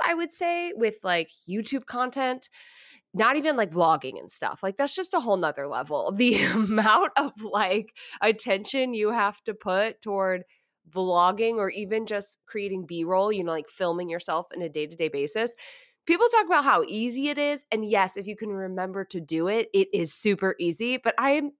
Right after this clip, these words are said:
I just forget, like, I'm so in the moment. I'm so, like, doing what I love that I just forget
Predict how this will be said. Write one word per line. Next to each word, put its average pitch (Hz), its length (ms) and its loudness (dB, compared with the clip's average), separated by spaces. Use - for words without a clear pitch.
I 247 100 2
just 277 180 -8
forget, 285 300 2
like, 220 120 2
I'm 233 100 0
so 254 440 2
in 233 200 4
the 220 60 -2
moment. 202 380 0
I'm 226 120 -2
so, 214 580 0
like, 196 180 -2
doing 196 240 -2
what 202 140 -2
I 180 120 2
love 202 480 0
that 196 280 4
I 247 80 -6
just 285 220 -8
forget 302 400 0